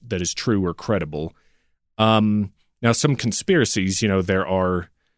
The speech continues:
uh, things that I think a lot of people have talked about but haven't,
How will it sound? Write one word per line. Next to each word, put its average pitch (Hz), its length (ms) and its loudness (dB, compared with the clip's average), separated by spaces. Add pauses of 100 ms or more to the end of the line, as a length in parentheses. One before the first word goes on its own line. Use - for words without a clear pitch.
(220)
uh, 92 200 -4
things 123 360 2
that 110 120 4
I 104 80 4
think 101 400 -2
a 117 60 0
lot 107 180 2
of - 60 -4
people 101 300 -2
have 92 400 -4
talked 117 260 -2
about 107 220 2
but 92 120 -2
haven't, 98 540 -2